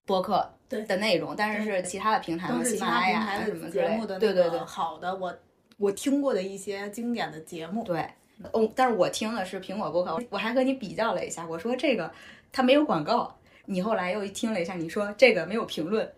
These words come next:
Speaker 1: 我觉得这也是苹果播客现在目前存在的一个，一个小问题吧。
Speaker 2: 小 bug。
Speaker 1: 对，对，对，希望以后可以它更好，改进。
Speaker 2: 对，对，对，对。
Speaker 1: 对。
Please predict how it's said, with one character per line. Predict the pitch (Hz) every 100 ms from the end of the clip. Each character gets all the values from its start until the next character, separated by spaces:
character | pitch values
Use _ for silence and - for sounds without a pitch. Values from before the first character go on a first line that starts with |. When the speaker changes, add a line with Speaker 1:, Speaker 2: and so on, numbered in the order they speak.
| -
Speaker 1:
我 | -
觉 | 196 202
得 | 226
这 | 226
也 | 180
是 | 180 196
苹 | 202
果 | 208 170
播 | 190
客 | 202 214 175
现 | 170 - - 214
在 | 190
目 | 202 180
前 | 190
存 | 185 185 190
在 | 190
的 | 180
一 | 180
个， | 202 196
一 | 220 220
个 | 247
小 | 220
问 | 175 254 233
题 | -
吧。 | 180 -
Speaker 2:
小 |
bug。 | 214 202 180 185
Speaker 1:
对， | 208
对， | 196 196
对， | 190 180
希 | - 208
望 | 196 180 175 175
以 | 180
后 | 196 185
可 | 180 190
以 | 180 170 160 -
它 | 190
更 | 220 196
好， | 190 185 220 -
改 | - -
进。 | 208
Speaker 2:
对， | 247
对， | 202
对， | 190
对。 | 175 180 - -
Speaker 1:
对。 | 190